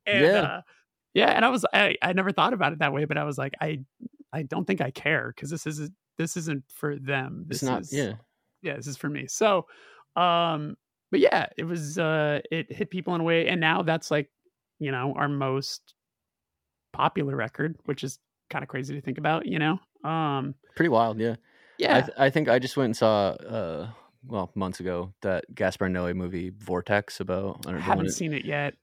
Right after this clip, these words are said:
Speaker 2: Dude.
Speaker 1: Gnarly.
Speaker 2: <sighs> So gnarly. So, so
Speaker 1: Yeah.
Speaker 2: gnarly. Uh, just, just devastating. And it's about, you know, aging and death and um,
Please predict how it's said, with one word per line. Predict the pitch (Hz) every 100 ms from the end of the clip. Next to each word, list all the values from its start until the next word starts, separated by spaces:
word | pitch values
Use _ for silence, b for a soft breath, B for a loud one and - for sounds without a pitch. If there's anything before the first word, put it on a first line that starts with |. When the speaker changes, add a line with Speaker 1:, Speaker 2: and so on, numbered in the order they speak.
| -
Speaker 2:
Dude. | 98 95 - B B B b b b b b
Speaker 1:
Gnarly. | 147 127 131 139 - _ _
Speaker 2:
<sighs> | - -
So | - 110 98
gnarly. | 90 90 90 90 92
So, | - 127 117
so | 101 101
Speaker 1:
Yeah. |
Speaker 2:
gnarly. | 92 92 90 90 85 -
Uh, | 107 90 87
just, | 85 117 - -
just | - -
devastating. | 92 90 95 90 87 85 85 85 -
And | 101
it's | 85 -
about, | 101 85 85 87 - _ -
you | 107
know, | -
aging | 98 92 90 90 - -
and | 92 90
death | 85 85 - - -
and | 82 82 80 82 90 - _ _ _ _ _ _ -
um, | 90 85 80 82 -